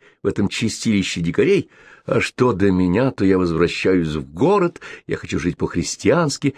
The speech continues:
как всегда и жила", — воскликнула Фирула, когда, отрыдав, смогла говорить об этом случае, но не уехала.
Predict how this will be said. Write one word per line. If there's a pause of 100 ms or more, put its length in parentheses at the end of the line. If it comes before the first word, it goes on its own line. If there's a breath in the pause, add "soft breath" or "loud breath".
(120)
как
всегда
и
жила", — (840)
воскликнула
Фирула, (1000)
когда,
отрыдав,
смогла
говорить
об
этом
случае, (280 soft breath)
но
не
уехала.